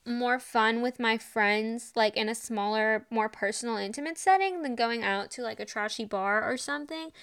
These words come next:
Um, but I do enjoy that. That is fun. I will say, come my junior year, it's like I finally ha-, am able to do more things.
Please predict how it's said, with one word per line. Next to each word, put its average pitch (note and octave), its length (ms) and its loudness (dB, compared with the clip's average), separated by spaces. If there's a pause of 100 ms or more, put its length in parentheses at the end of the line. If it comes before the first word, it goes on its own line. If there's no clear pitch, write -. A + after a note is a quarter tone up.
(300)
Um, A3+ 340 2
but A#3 120 4
I A3+ 100 4
do B3+ 280 -6
enjoy G#3+ 400 -2
that. G#3 320 -2
That G3+ 120 0
is G3+ 220 -4
fun. G#3+ 460 -6 (240)
I C4 120 4
will C4+ 220 2
say, D#4+ 240 0
come B3 300 -6
my A#3+ 160 -2
junior A3+ 400 -6
year, C4+ 240 -6
it's B3+ 160 -8
like G#3+ 180 -4
I A3+ 100 -4
finally G#3+ 800 -4
ha-, A#3 120 -10 (200)
am G#3+ 140 -4
able G#3+ 360 -2
to D4 140 -6
do D#4 360 -6 (560)
more D4+ 200 -2
things. D#4+ 300 -8